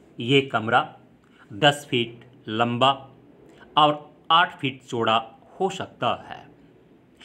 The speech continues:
श्रीमती मलिक ने नक्शे में एक चौखाने की ओर इशारा करते हुए कहा। "This room might be," ये कमरा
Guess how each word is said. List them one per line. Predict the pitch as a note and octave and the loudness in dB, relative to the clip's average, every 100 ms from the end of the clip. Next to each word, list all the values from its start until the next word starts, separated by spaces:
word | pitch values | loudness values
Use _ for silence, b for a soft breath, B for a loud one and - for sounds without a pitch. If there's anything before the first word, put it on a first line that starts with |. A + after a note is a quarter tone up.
| B B - | B B -2
श्रीमती | D#3+ C3+ - B2+ A#2 - | 2 2 2 -2 -4 -8
मलिक | G2+ A#2 C3+ D3+ | -4 0 2 2
ने | C3+ C3 B2+ B B | 0 -4 -6 B B
नक्शे | B2 D#3 D#3+ - F#3+ | 0 0 0 -4 0
में | C#3+ A#2+ - | 0 -2 -4
एक | C3+ B2 - | -2 -2 -4
चौखाने | - D#3+ - D#3+ F3+ | -6 -6 -2 0 0
की | F#3 C3 | -2 -4
ओर | A2+ A2 - _ - | -6 -6 -12 _ -8
इशारा | D3 C#3 C3 | -2 2 4
करते | D3+ - G2 - G#2 | 2 -2 -8 -6 -6
हुए | F#2+ G2+ - _ _ _ | -4 -6 -12 _ _ _
कहा। | - A2 - D#2 - - - - - _ _ - | -2 -2 -2 -14 -14 -20 -20 -20 -20 _ _ -10
"This | A#2 A2+ | -6 -4
room | A#2 A2 | -4 -2
might | G#2+ G#2+ B2 | 0 -2 -4
be," | E3 - - - | -8 -8 -20 -10
ये | A#2+ A#2+ | -4 -2
कमरा | B2 A2 A2+ A2+ - | -2 0 2 2 -2